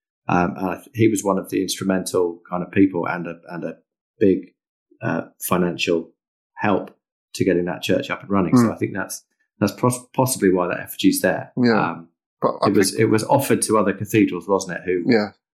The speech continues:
Speaker 1: who, who all found the, the idea of Lawrence of Arabia a little bit too unsafe politically to,
Speaker 2: Mm.
Speaker 1: to keep in their, in their, um, churches.
Speaker 2: Yeah, so randomly, it's within ten minutes walk of David's house. And yeah, it was very interesting to see. So, uh, that was great.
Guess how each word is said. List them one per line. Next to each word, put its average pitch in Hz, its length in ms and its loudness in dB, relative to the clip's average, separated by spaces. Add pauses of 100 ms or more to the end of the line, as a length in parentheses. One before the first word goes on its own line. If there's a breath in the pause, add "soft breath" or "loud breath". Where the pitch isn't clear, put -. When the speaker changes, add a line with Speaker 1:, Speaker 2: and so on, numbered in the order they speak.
(180)
Speaker 1:
who, 117 340 2
who 110 180 6
all 98 320 6
found 90 480 -2
the, 87 220 -2
the 90 80 -2
idea 87 220 -2
of 85 40 -12
Lawrence 87 220 -4
of 90 80 -10
Arabia 90 320 -4
a - 40 -16
little - 200 -10
bit - 180 -2
too 95 300 2
unsafe 87 760 -2
politically - 600 -4
to, - 180 -10 (260)
Speaker 2:
Mm. 104 260 -2
Speaker 1:
to - 120 -6
keep - 300 0
in 85 160 -4
their, 82 260 -10 (200)
in 85 100 -12
their, 85 260 -10 (300)
um, 90 260 -12 (140)
churches. - 500 -8 (180)
Speaker 2:
Yeah, 156 180 4
so - 140 0
randomly, 127 560 0
it's - 380 -4 (160)
within 127 260 4
ten 131 360 -2
minutes 131 260 -2
walk 131 140 -2
of 135 80 -2
David's 131 300 0
house. - 340 -4 (540)
And 113 300 0
yeah, 120 180 2 (140)
it 117 100 -6
was 104 120 -6
very 117 260 4
interesting 110 420 -6
to 110 80 -14
see. 113 200 -6
So, - 160 -6
uh, 107 380 -6
that 110 160 -2
was 107 140 -12
great. 104 240 -8